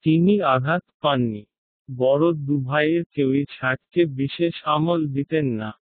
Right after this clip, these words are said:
আর হয়তো ইন্দ্রনারায়ণ যাত্রা থেকে এত রোজগার করছে সেটাও তারা বিশেষ সুনজরে দেখত না।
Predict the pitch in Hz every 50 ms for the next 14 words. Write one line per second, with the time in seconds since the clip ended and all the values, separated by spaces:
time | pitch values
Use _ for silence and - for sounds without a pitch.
0 | _ _ _ _ _ _ _ - 143 147 156 160 151 139 139 147 156 160 165 -
1 | - 185 180 175 156 156 156 156 156 156 165 165 165 170 170 170 165 170 170 175
2 | 170 165 156 143 131 131 123 120 - _ - 139 135 139 - - 160 160 - 185
3 | 180 170 175 - 165 156 - _ - 180 175 156 147 147 147 139 135 139 160 175
4 | 175 165 - _ - 156 156 - - - 175 170 - - - 147 143 - - 160
5 | 165 160 160 - - 151 151 151 151 147 131 127 135 143 - - 175 165 165 -
6 | - - - - 143 147 156 160 151 160 170 160 156 151 131 127 127 127 - _
7 | _ - 160 151 127 120 113 110 -